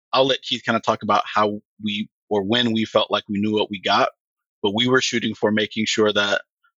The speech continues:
uh, we weren't, we weren't landing somewhere below that seventy-five percent of what we thought it was, so that we had a fighting chance.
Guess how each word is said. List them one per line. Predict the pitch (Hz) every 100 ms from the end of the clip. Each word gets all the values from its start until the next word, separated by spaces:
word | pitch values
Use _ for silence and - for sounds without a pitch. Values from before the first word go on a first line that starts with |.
| _
uh, | 185 - - -
we | 113 113
weren't, | 110 113 -
we | 110
weren't | 110 117 113
landing | 107 110 107 107 104 107 _ -
somewhere | - 113 110 110
below | 104 104 104 107
that | 104 -
seventy-five | - 107 107 107 104 101 -
percent | 107 - 104
of | 101 92 - _
what | 107 107
we | 101
thought | 107 107
it | 104
was, | 101 98 101 - _ _ _ _
so | - 104
that | 104
we | 104
had | 104
a | 101
fighting | - 101 98
chance. | 95 101 92 - -